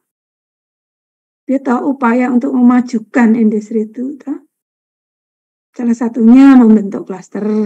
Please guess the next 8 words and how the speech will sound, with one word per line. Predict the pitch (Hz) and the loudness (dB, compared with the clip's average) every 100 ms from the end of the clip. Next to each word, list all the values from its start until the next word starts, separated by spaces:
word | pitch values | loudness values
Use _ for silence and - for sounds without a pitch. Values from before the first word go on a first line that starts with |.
| 202 208 | -6 -6
Nah, | 202 196 | -6 -4
dan | 208 - | -4 -2
akhirnya | 226 233 254 302 | -2 0 2 2
dari | 277 220 220 | 2 -2 -2
klaster | 240 220 247 277 302 _ _ _ _ | -6 -6 -6 -6 -6 _ _ _ _
terbentuk | - 233 226 202 208 254 - _ _ _ _ _ _ | -8 -6 -6 -6 -2 -2 -4 _ _ _ _ _ _
apa? | 226 208 254 339 _ _ _ _ _ _ _ _ _ _ _ - | -6 -2 -4 -4 _ _ _ _ _ _ _ _ _ _ _ -4
Paguyuban. | 214 220 233 208 214 196 180 170 - 240 | -2 0 0 0 -2 -8 -18 -18 -18 -18